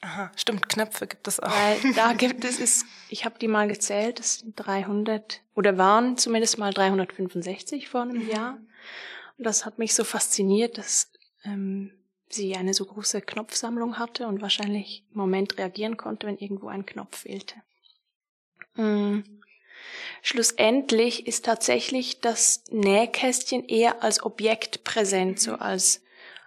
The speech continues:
Speaker 2: ähm, materielle Überlieferung oder als etwas Physisches, das noch hier ist von dieser Person, auch als Objekt, das, ähm, diese Person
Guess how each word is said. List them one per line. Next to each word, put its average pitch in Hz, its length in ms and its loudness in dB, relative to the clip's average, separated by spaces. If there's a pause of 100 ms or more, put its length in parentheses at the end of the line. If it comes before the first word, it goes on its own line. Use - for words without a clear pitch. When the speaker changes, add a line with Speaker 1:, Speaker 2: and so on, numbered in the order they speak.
(160)
Speaker 2:
ähm, 196 580 2 (480)
materielle 208 840 4 (180)
Überlieferung 220 960 -2
oder - 260 -4
als - 140 -4
etwas - 380 -2
Physisches, 233 680 2
das 208 240 2
noch 196 240 -4
hier 214 420 0
ist 320 200 -2
von 277 180 -4
dieser 262 220 -4
Person, 269 580 -4 (460)
auch 196 200 0
als 208 180 -2
Objekt, 202 440 -2
das, - 260 0 (920)
ähm, 196 240 -2
diese 202 260 0
Person 196 460 0